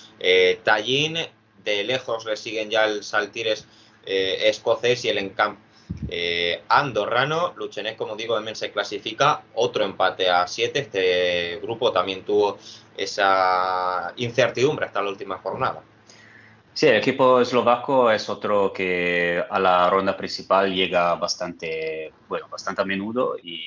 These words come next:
Speaker 2: me ha sorprendido, ha sorprendido un poquito este empate con Cosmos, que viene
Speaker 1: Ujú.
Speaker 2: de la Liga de Estonia, que no suele ser, eh,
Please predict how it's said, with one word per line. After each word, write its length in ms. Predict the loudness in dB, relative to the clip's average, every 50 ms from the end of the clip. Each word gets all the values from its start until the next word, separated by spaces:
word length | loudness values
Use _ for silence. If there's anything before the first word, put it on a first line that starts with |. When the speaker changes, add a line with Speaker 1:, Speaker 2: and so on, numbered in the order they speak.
| -16 -16 -12
Speaker 2:
me 120 | -8 -8
ha 20 | -8
sorprendido, 1080 | -6 -6 -8 -8 -8 -8 -8 -6 -6 -6 -4 -2 0 0 0 0 0 0 0 0 -2
ha 60 | -2
sorprendido 380 | -4 -6 -8 -6 -4 -2 -2 -4
un 100 | -4 -4
poquito 680 | -6 -8 -8 -10 -8 -4 0 2 2 2 0 -2 -8 _ _ _ _ _ _ _ _ _ _ _ -6
este 240 | -6 -4 0 0 0
empate 400 | 0 2 2 2 2 0 -2 -2
con 240 | 0 -2 -2 -2 0
Cosmos, 540 | 2 4 4 4 2 0 -2 -2 -2 -2 -4
que 400 | -6 -6 -4 -4 -6 -6 -6 -8
viene 160 | -8 -8 -8
Speaker 1:
Ujú. 80 | -8 -6
Speaker 2:
de 120 | -4 -2
la 120 | -2 -2 -2
Liga 500 | -2 0 2 2 4 4 4 2 0 -4
de 180 | -6 -2 0 2
Estonia, 640 | 2 2 0 2 2 2 4 2 0 -2 -2 -2 -4
que 180 | -6 -8 -8
no 160 | -8 -10 -12 -12
suele 360 | -10 -8 -8 -6 -6 -4 -4
ser, 300 | -4 -2 -2 -2 -2 -2 -2 -2
eh, 400 | 0 2 2 2 0 0 -2